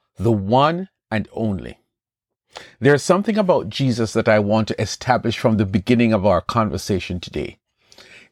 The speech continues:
Jesus is the only way.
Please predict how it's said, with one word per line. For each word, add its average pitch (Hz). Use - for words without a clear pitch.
Jesus 156
is 117
the 120
only 107
way. 78